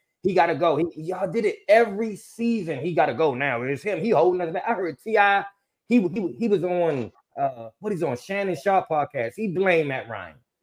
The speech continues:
So I'm thinking, like, what are y'all watching? So when I see Desmond Ridder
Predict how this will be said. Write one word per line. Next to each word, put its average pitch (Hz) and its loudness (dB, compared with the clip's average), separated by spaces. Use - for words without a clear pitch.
So 247 6
I'm 240 4
thinking, 220 0
like, 170 2
what 277 6
are 294 4
y'all 214 6
watching? 214 2
So 175 4
when 175 -2
I 214 -2
see 233 -2
Desmond 160 -2
Ridder 127 -2